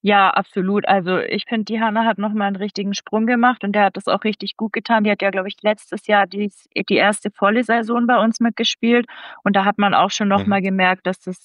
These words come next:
Speaker 1: ihr, ähm, einen richtigen Schub nach vorne gegeben hat. Und bei ihr ist halt auch der Vorteil, sie kann ja beide spielen. Also sie spielt Verteidiger und Stürmer. Jetzt zum Beispiel dieses Wochenende wurde sie als Stürmer eingesetzt, weil wir da zu wenig Leute hatten.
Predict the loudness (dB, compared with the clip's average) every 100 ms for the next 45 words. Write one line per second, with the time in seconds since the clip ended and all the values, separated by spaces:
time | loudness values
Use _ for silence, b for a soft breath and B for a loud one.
0 | _ 2 4 2 2 0 0 -2 -2 -4
1 | -4 -6 -6 -6 -4 -4 0 2 2 0
2 | -2 -2 0 2 0 0 B B B B
3 | 0 2 4 2 0 0 2 2 2 0
4 | 2 0 -2 0 0 0 -2 -6 -6 -4
5 | -2 0 0 -2 -2 -2 0 -4 -8 -8
6 | -8 -2 -2 0 -4 -2 -2 0 -2 0
7 | 2 0 0 0 2 4 2 0 -2 -2
8 | -2 -2 -2 -6 -6 -8 -8 -4 -2 -2
9 | -2 0 0 -4 -6 -2 -2 -2 -2 2
10 | 2 2 0 -2 0 -2 -2 -2 -2 0
11 | 0 -2 -8 -8 -4 -4 0 0 0 0
12 | 0 0 0